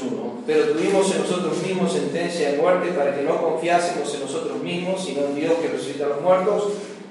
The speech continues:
el cual nos libró", eso es el pasado, "nos libra", eso es el presente, "y en quien esperamos que aún nos librará de tan gran muerte". O sea, esos son los tres aspectos, por así decirlo, de esta salvación. Como lo llaman la justificación,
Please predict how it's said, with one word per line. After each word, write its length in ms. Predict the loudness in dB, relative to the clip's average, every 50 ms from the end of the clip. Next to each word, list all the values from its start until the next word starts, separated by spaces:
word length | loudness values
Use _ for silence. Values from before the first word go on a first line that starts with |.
| -12
el 80 | -8 -2
cual 260 | 2 4 4 6 6
nos 180 | 6 6 4 4
libró", 460 | 2 0 2 4 4 4 4 2 0 -2
eso 180 | -4 -6 -8
es 100 | -8 -8
el 100 | -8 -8
pasado, 500 | -8 -8 -8 -4 -2 -2 0 0 -2 -4 -6 -8 -12 -14 -16 -18 -18 -20 -20 -20 -14 -6
"nos 220 | -2 0 2 2 2
libra", 360 | 2 0 2 2 2 2 2
eso 180 | 2 0 -2 -4
es 100 | -6 -8
el 80 | -8
presente, 640 | -8 -8 -6 -4 -2 -2 -2 -2 -4 -6 -6 -8 -8 -10 -12 -14 -14 -8 -4
"y 60 | -4
en 120 | -2 -2 -2
quien 140 | 0 0
esperamos 500 | 0 2 2 2 2 2 2 2 0 0
que 60 | 0 0
aún 280 | 0 0 0 -2 0
nos 320 | 4 6 6 6 6 4 4
librará 580 | 4 4 4 4 4 4 4 2 0 -2 -6 -8 -12 -14 -16 -16 -18 -18 -18 -20 -20 -20 -20 -20 -20 -16 -12 -10
de 100 | -8 -4
tan 400 | -2 0 2 2 2 2 2 2
gran 380 | 2 2 0 0 -2 -4 -6 -10 -12 -12 -14 -14 -12 -10
muerte". 320 | -10 -8 -8 -10 -10 -12 -12 -12 -14 -8
O 20 |
sea, 300 | -4 -2 0 0 0 -2
esos 220 | -2 -4 -4 -6
son 180 | -6 -6 -6 -6
los 140 | -6 -4 -2
tres 200 | -2 -2 0 0
aspectos, 440 | 0 0 0 0 -2 -2 -2 -4 -4
por 160 | -4 -4 -4
así 220 | -2 -2 -4 -4
decirlo, 420 | -4 -4 -2 -2 -2 -2 -4 -4 -4
de 100 | -6 -6
esta 160 | -6 -6 -6
salvación. 380 | -6 -6 -6 -6 -8 -8 -8 -10 -12 -12 -14 -14 -16 -16 -18 -18 -18 -18 -16 -12 -8
Como 160 | -6 -2 0
lo 140 | 0 0 0
llaman 260 | 0 0 0 0 0
la 140 | -2 -2 -4
justificación, 680 | -4 -4 -4 -4 -4 -4 -4 -2 -2 -2 -2 -2 -4